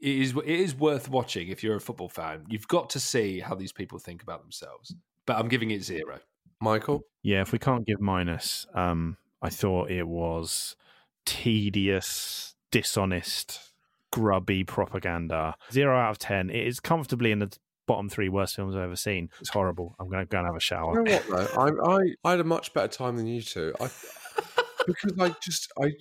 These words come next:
Speaker 2: I enjoy footage of the World Cups
Speaker 1: Yeah.
Speaker 2: enough that that carried me through. So I'm,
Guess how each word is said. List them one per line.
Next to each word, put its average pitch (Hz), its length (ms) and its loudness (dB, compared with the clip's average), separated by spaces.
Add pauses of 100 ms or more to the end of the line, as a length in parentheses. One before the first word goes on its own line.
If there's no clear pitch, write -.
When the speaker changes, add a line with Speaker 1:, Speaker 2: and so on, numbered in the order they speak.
(140)
Speaker 2:
I 156 80 6
enjoy 147 480 2
footage 143 420 -4
of 135 100 -10
the 143 80 -2
World 135 320 0
Cups - 680 -2
Speaker 1:
Yeah. - 160 -10
Speaker 2:
enough 127 440 2 (240)
that - 280 2
that 127 200 2
carried 123 380 0
me 117 100 -2
through. 123 320 0
So 123 240 2
I'm, 131 120 0